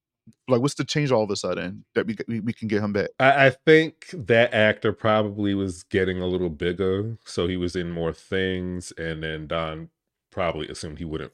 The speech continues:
Speaker 2: have the time or wouldn't wanna be a part of it, maybe.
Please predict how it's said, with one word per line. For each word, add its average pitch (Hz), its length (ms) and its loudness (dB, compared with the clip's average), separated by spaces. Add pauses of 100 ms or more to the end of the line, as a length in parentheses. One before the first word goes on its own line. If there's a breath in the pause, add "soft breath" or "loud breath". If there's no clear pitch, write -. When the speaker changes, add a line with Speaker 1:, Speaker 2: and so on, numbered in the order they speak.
(560 soft breath)
Speaker 2:
have 90 180 0
the 82 60 -4
time 82 340 -2
or 78 80 -4
wouldn't 78 240 -6
wanna 76 180 -8
be 73 120 -6
a 71 40 -4
part 82 320 0
of 87 120 -4
it, 90 100 -2
maybe. 95 480 -2